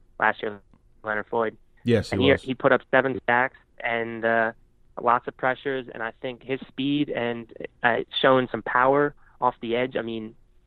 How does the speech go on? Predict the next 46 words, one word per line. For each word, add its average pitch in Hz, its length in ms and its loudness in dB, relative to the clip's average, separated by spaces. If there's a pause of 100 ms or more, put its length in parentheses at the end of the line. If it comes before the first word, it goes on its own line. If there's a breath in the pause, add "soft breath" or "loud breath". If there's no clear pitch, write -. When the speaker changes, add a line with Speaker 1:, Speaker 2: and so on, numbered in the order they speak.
(360)
Speaker 1:
he's 143 240 0
gonna 143 140 4
be 135 100 4
a 123 60 2
guy, 120 500 4
you 120 120 -8
know, 110 60 -2
I'm, 117 380 -4
I 117 80 2
wouldn't 120 180 -4
be 117 160 -8
s-, - 80 -16 (360)
shocked 113 260 2
at 113 100 -14
the 117 100 -6
end 110 120 -4
of 107 60 -8
the 107 80 -10
year, 107 380 -2 (180)
double-digit, 113 560 2 (100)
fifteen 117 440 -4 (120)
sacks 110 380 4
type, 110 180 2 (240)
type 117 220 2 (100)
season 107 240 -2
for 107 140 -6
Leonard 107 340 0
Floyd. 104 400 -2 (540 soft breath)
Um, 104 360 -2 (240 soft breath)
and 120 100 0
then 117 80 4
they 120 120 4
got 120 240 4 (280)
Willie 127 280 0
Young, 123 440 -4 (400)
you 113 80 -8
know, 110 140 -8
compliment 139 480 2
him. 143 120 -2
They 139 80 -2
got 143 120 4
a 131 40 -2
few 147 140 -6
guys 135 240 2
o-, 131 160 2
off 127 140 0